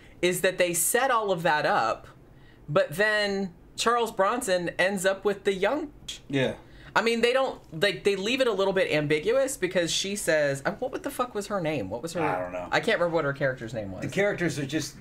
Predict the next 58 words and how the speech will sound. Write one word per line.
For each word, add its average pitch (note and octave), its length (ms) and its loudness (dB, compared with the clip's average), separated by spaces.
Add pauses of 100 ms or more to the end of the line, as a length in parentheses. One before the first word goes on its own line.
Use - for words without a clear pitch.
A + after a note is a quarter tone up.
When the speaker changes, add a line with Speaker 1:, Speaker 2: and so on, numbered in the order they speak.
(800)
Speaker 2:
they're, D#3 240 -4 (200)
I - 40 -4
don't E3+ 100 2
Speaker 1:
She C#4 80 4
Speaker 2:
wanna C#4+ 120 4
Speaker 1:
wasn't, D4 280 0
that, A3 300 2
that A3 160 4
actress A3 400 2
Speaker 2:
Yeah. - 60 2
Speaker 1:
wasn't G3 240 2
in F#3+ 100 2
a F3+ 40 4
lot C#3+ 200 4
of C#3 60 0
movies. D3 220 0
She's G#3+ 180 0
Speaker 2:
She's - 20 4
only G#3+ 160 2
Speaker 1:
actually, E3 140 2
Speaker 2:
in C3 60 -4
three. D#3+ 160 2
Speaker 1:
she's B3 220 2
a G#3+ 80 4
dancer. D#3 680 2
Speaker 2:
Yeah. A2 240 -6 (420)
Speaker 1:
Um, D3+ 300 4
she F#3+ 160 0
was F3+ 100 2
in F3 80 4
A D#3 40 -2
Chorus D3 380 0
Line, C#3 320 2
and A#2 100 -4
she C#3+ 120 -4
was C3+ 100 -2
in B2+ 80 -2
Speaker 2:
Yeah. A#2 60 -8
Speaker 1:
some C3+ 80 2
other B2+ 100 2
stuff. C#3 160 -2
That's, F#3 240 0 (160)
she F#3 120 -2
was E3+ 120 0
more D3+ 220 0
a A#2+ 40 -2
dancer A#2 400 -2
than A2+ 140 -4
an G#2+ 80 0
actor. A2 400 -4
She D3 220 -4
was C3+ 100 -4
only C3 160 0
Speaker 2:
Yeah. A2+ 60 -2
Speaker 1:
in, A2 60 -4
like, G#2 140 -2
three A2 240 -8
movies, G#2+ 460 -8